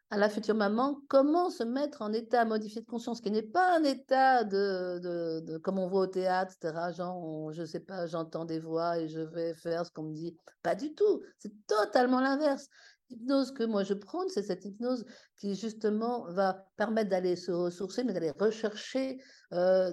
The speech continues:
des, des informations à soi, et personne d'autre peut le faire, et surtout pas quelqu'un qui guide.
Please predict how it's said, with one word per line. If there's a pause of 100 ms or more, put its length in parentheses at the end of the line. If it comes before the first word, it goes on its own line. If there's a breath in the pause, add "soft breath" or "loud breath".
des,
des
informations
à
soi,
et
personne
d'autre
peut
le
faire, (240 loud breath)
et
surtout
pas
quelqu'un
qui
guide.